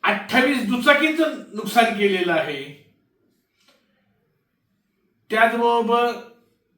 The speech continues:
वीस चारचाकी गाड्या त्यांनी जाळलेल्या आहेत. अशा प्रकारे जवळपास दोन कोटी त्र्याऐंशी लाख रुपयाचं नुकसान केलेलं आहे. ज्या आया बहिणी घरात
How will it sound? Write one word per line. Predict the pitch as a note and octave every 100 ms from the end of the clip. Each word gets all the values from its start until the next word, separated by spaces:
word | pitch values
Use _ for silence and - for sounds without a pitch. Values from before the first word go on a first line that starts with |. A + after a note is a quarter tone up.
| _ _ _ _
वीस | D#3+ E3+ A3 D4+ - -
चारचाकी | A#3+ A#3+ B3+ C#4+ D#4
गाड्या | C#4 A#3 A3+ A3
त्यांनी | G3+ G#3 G3+
जाळलेल्या | G3 G3 F#3+ F#3+ F#3+ F3+
आहेत. | D3 C3+ - _ _ -
अशा | - G3+ A#3
प्रकारे | A3+ A3+ A3+ A3+ A#3 B3 B3 -
जवळपास | D#3+ F#3+ A3 B3+ C4 A#3+ A#3+ G#3 F#3+
दोन | - A3+ B3+ C4 G3+
कोटी | - - A3 A3 B3+ A#3 G3 - - _ _ _ _ _ _ _ _
त्र्याऐंशी | G3+ A#3+ B3+ C4+ D4
लाख | C#4 A3+ G#3+ C4+ C#4 C4+
रुपयाचं | B3+ B3+ G#3+ A#3
नुकसान | G3+ - G3+ F#3+
केलेलं | E3 D#3 C3+
आहे. | B2 - - _ _ _ _ _ _ _ -
ज्या | B2+ F3+ G3+
आया | A#3 A3+ F#3+ G3+ G#3
बहिणी | F#3+ G3 F#3+ G3 F#3+ - -
घरात | - C3+ E3+ F#3 G#3+ A#3+